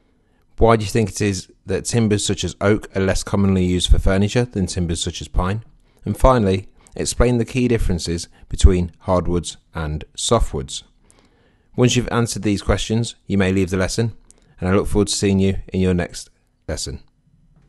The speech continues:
Reflecting back on today's big question, you will now have a better and more in-depth understanding of natural timbers and how they are categorised into one of two categories,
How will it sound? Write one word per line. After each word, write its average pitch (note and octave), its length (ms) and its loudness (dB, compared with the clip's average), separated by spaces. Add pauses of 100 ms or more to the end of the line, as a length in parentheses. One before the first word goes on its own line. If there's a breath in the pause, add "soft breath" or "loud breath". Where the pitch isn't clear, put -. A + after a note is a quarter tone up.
(880)
Reflecting - 460 2
back G2+ 340 -2
on F#2+ 300 4
today's F#2 400 0
big F2+ 200 -2
question, G#2 520 0 (160)
you F#2+ 140 0
will G2+ 60 4
now G#2+ 200 2
have G2 320 0
a F2+ 220 0
better G#2+ 560 0
and F#2+ 80 0
more F#2+ 200 6
in-depth F#2 400 0 (140)
understanding F#2 680 2
of D#2+ 320 -2
natural F#2 300 0
timbers G2 440 0 (240 soft breath)
and E2+ 140 -6
how F#2 180 0
they E2 100 -2
are D#2+ 120 -4
categorised E2+ 580 -2
into E2+ 300 -2
one F2 160 0
of E2 260 -2
two F2 240 0
categories, E2 500 -4